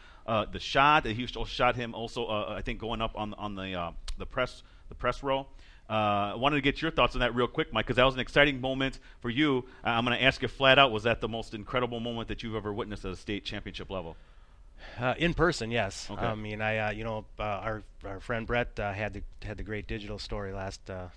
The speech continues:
Speaker 2: a few days,
Speaker 1: Right.
Speaker 2: a few days ago, detailing some of the other great, uh, finishes, uh, with the Sam Decker shot and the, uh, Lamont Weaver shot from,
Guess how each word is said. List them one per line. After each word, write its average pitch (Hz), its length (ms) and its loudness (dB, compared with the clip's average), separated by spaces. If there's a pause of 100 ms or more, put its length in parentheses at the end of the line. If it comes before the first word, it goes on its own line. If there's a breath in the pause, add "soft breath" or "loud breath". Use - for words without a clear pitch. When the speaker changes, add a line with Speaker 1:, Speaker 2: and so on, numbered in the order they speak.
(140)
Speaker 2:
a - 60 -14
few 123 180 -4
days, 113 300 4
Speaker 1:
Right. 110 40 -2
Speaker 2:
a 110 40 -4
few 131 180 -2
days 123 220 2
ago, 113 180 0
detailing 120 460 0
some 117 160 -4
of 107 40 -4
the 107 80 -4
other 107 160 -4
great, 107 380 -6
uh, 98 220 -4 (320 soft breath)
finishes, 113 640 -2
uh, 101 160 -2
with 104 140 -6
the 95 60 -10
Sam 104 220 -4
Decker 107 280 -4
shot 107 420 -2
and 95 240 -8
the, 95 140 -8
uh, 92 180 -8
Lamont 101 340 -4
Weaver 98 220 -10
shot 104 320 -4
from, 98 240 -10